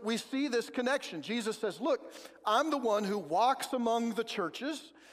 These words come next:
and I'm the one who holds or controls the seven angels of the seven churches. And here's what I've noticed. You have patient endurance,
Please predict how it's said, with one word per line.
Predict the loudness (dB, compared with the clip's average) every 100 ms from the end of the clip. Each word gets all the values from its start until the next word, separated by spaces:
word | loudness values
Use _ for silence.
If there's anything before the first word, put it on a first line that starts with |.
| -8
and | 0 2
I'm | 4
the | 2
one | 2 4 2
who | 0 -2
holds | -4 -4 2 4 4 0 0
or | -2 -2
controls | -4 -6 -4 0 2 2 2 -2 -4 -14 -10 -6
the | -4
seven | 0 2 2 0
angels | 0 0 0 0 -2 0
of | 2 2 0
the | -2
seven | 0 -2 -2 -6
churches. | -6 -6 -6 -10 -12 -18 -20 -4
And | -2 0
here's | 2 2 2
what | 2 2
I've | 4 2 2
noticed. | 2 2 0 -2 -8 -16 -20 -20 -8
You | 0 2
have | 4 4 2 2
patient | 0 0 0 -4 -2
endurance, | -2 0 0 2 0 -4 -12